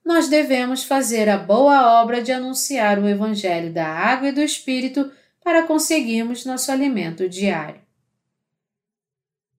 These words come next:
Aqueles que se tornaram justos pela fé devem ser capazes de perdoar uns aos outros. Está escrito em Mateus seis,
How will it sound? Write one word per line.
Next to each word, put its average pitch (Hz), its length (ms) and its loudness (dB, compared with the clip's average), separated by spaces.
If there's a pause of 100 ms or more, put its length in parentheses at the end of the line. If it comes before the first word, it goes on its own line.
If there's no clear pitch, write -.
Aqueles 247 720 2
que 285 160 -2
se 285 180 -2
tornaram 220 720 2
justos 214 560 -2
pela 170 400 0
fé 240 520 0 (240)
devem 339 320 4
ser 262 260 0
capazes 220 680 2
de 202 100 0
perdoar 214 920 2 (180)
uns 185 320 0
aos 196 280 2
outros. - 600 -10 (2250)
Está 214 420 2
escrito 202 500 0
em 190 80 -2
Mateus 170 600 -4
seis, 285 800 -2